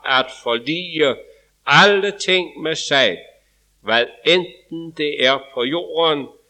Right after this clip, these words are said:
eller i himlene, i det han stiftede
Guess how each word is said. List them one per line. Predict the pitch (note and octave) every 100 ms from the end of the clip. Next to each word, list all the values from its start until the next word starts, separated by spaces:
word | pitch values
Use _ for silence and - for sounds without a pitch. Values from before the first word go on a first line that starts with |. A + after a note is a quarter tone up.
| _ _
eller | - C3+ B2+
i | A#2 G#2 -
himlene, | D3+ E3+ E3 D#3+ D3 B2 - - _ _ _ _
i | A2+ A2
det | C#3+ D#3
han | D3 C#3 C3+
stiftede | C3+ - C3 B2+ - - G#2+ G#2